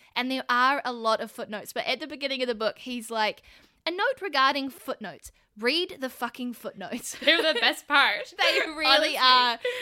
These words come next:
Speaker 1: When you were reading the book, did you read the footnotes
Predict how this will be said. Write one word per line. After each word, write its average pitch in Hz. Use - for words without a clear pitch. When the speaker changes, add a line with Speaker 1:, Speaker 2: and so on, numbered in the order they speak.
Speaker 1:
When 381
you 480
were 294
reading 269
the 247
book, 185
did 233
you 294
read 240
the 233
footnotes -